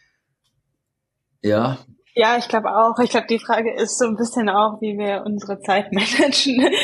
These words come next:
Speaker 2: um sowas zu organisieren. Also, ähm, es ist nicht so, dass wir darüber noch nie nachgedacht hätten. Ich glaub, das würde uns alle irgendwie total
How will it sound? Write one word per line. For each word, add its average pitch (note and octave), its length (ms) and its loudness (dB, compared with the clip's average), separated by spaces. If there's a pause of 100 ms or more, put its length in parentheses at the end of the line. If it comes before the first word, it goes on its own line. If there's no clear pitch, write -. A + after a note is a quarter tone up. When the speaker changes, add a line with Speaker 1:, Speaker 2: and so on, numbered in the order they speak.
(140)
Speaker 2:
um G#3+ 120 0
sowas A3 300 0
zu - 80 2
organisieren. F#3+ 760 0
Also, F3+ 340 -2 (500)
ähm, F3 540 -10 (240)
es - 300 0
ist A3+ 100 -2
nicht A#3+ 160 2
so, A#3+ 80 4
dass G#3 220 -2
wir G#3+ 100 2
darüber G3 340 0
noch F3+ 160 -4
nie F#3+ 200 -6
nachgedacht F#3 640 -8
hätten. F3 260 -12
Ich E3+ 160 -14
glaub, F#3+ 140 -12
das F#3 180 -10
würde G3 160 -6
uns F#3 140 -8
alle F#3+ 280 -4
irgendwie E3 280 -8
total F#3+ 460 -8